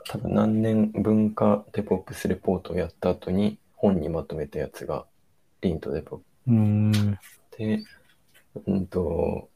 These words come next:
Speaker 1: まあ、結論は、その、まあ、今のその四つの、まあ、リードタイムとか、まあ、リリース頻度とか、そういう四つの指標がフォーキーズって呼ばれるやつで、
Speaker 2: うんうん。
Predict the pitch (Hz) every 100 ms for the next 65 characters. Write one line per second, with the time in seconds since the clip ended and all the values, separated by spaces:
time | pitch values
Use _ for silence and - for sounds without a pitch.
0 | - 107 104 - _ _ _ _ _ -
1 | - 107 - 127 120 107 123 123 - _
2 | _ _ _ - - 104 104 101 - _
3 | _ - 113 107 156 110 92 73 - -
4 | 92 95 98 - 120 95 - _ _ _
5 | - 104 95 98 92 98 87 87 - -
6 | 78 - _ _ _ _ _ _ - -
7 | - - - - 101 92 - 87 73 -
8 | - - - - 104 92 85 _ _ _
9 | _ - 107 - - 117 104 - 98 -
10 | 101 98 104 104 107 - 92 82 - 87
11 | - - - 80 73 73 76 69 - -
12 | 95 90 - _ _ - 117 98 - 107
13 | 90